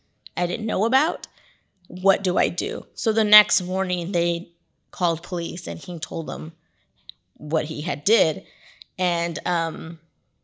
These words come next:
the next day, I think, is when Van-, when, when Nikki was found, um, off the sou-, off the, off the side of the road. But yeah, like you said,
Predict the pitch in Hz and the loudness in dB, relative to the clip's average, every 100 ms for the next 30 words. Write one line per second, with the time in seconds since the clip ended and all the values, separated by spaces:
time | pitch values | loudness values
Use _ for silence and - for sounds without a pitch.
0 | _ _ - 170 147 - 175 156 165 170 | _ _ -4 -4 -4 -4 -2 -2 -2 -6
1 | 160 156 156 156 170 156 - 175 165 160 | -8 -6 -6 -6 -8 -8 -6 -4 -2 -4
2 | - 180 175 170 165 156 - - 175 - | -6 -4 -4 -2 -4 -6 -2 -2 -2 -6
3 | 147 - - - - _ 180 165 170 - | -8 -10 -16 -20 -20 _ -6 -4 -6 -4
4 | 170 - 156 - - - 196 160 - - | -6 -6 -6 -4 -4 -4 -4 -4 -4 -10
5 | - 170 - - 160 - 165 160 160 - | -6 -6 -2 0 0 -2 -6 -4 -4 -6
6 | 180 _ - - _ _ _ _ _ _ | -10 _ -20 -20 _ _ _ _ _ _
7 | 190 202 214 190 269 269 156 170 165 - | -4 0 0 2 2 4 2 0 0 -6
8 | - 226 - 208 | -4 0 2 2